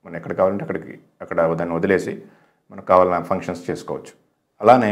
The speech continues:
ఇక్కడ స్పేస్ బార్ ఉంది కదా, స్పేస్ బార్ మీద ట్యాప్ చేసి హోల్డ్ చేసుకుంటే ఈ కీబోర్డ్ మొత్తం కూడా ట్రాక్ ప్యాడ్ అయిపోతుంది. మనం ఎక్కడ కావాలంటే అక్కడికి మూవ్ చేయొచ్చు కర్సర్ని. మనం ఏదైనా వర్డ్ని సెలెక్ట్ చేసుకోవాలనుకుంటే మనం ఆ వర్డ్ మీద డబుల్ ట్యాప్ చేసామంటే వర్డ్ సెలెక్ట్ అయిపోతుంది.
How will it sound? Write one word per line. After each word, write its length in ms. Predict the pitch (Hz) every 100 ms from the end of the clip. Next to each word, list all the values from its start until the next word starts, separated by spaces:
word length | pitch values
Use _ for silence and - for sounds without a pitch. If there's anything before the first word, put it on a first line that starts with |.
| 123
ఇక్కడ 180 | 110 107
స్పేస్ 220 | - 113 113
బార్ 140 | 104 92
ఉంది 100 | 85
కదా, 120 | 110 -
స్పేస్ 240 | - 110 110
బార్ 140 | 110 110
మీద 160 | 104 98 107
ట్యాప్ 160 | 98 -
చేసి 120 | 101 104
హోల్డ్ 160 | 92 90
చేసుకుంటే 380 | 82 87 82 - - -
ఈ 40 | 92
కీబోర్డ్ 300 | 123 110 113 110
మొత్తం 200 | 104 104 101
కూడా 100 | 127
ట్రాక్ 240 | 98 101 -
ప్యాడ్ 140 | 87 76
అయిపోతుంది. 460 | - 71 67 - _ _ _ _ _ _ -
మనం 120 | 95 92
ఎక్కడ 120 | 90 101
కావాలంటే 240 | 101 104
అక్కడికి 180 | 107 87
మూవ్ 100 | 90 87
చేయొచ్చు 200 | 82 -
కర్సర్ని. 360 | 80 - - - _ _ _ _ _ _ _ _ _ _
మనం 120 | 101 104
ఏదైనా 200 | 117 110 113
వర్డ్ని 200 | 131 123
సెలెక్ట్ 220 | 113 110 117
చేసుకోవాలనుకుంటే 640 | 113 101 90 92 85 117 180 98
మనం 120 | 95
ఆ 20 | 92
వర్డ్ 140 | 101 120
మీద 100 | 98 87
డబుల్ 180 | 98 110
ట్యాప్ 180 | 107 104
చేసామంటే 380 | 104 104 95 95 110
వర్డ్ 160 | 98 -
సెలెక్ట్ 220 | 82 82
అయిపోతుంది. 420 | 80 - - -